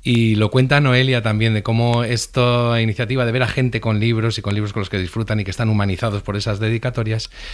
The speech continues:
acaban cundiendo en el, en el resto de, de las internas y cómo eso, pues, está expandiendo el disfrute de la literatura.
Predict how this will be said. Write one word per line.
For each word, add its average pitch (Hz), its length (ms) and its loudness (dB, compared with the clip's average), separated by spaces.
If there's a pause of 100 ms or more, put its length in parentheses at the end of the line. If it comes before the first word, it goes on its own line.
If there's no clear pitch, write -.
(120)
acaban 120 720 4
cundiendo 120 880 4
en 110 200 2
el, 107 520 2
en 113 80 0
el 107 120 4
resto 117 440 0
de, 110 540 0
de 107 160 0
las 110 220 0
internas 127 540 -2 (580)
y 107 340 2
cómo 98 380 2
eso, 101 280 -2
pues, 104 180 -6
está 82 540 -2
expandiendo 87 640 -2
el 87 100 -2
disfrute 95 380 -4
de 101 40 2
la 90 120 0
literatura. 82 560 -4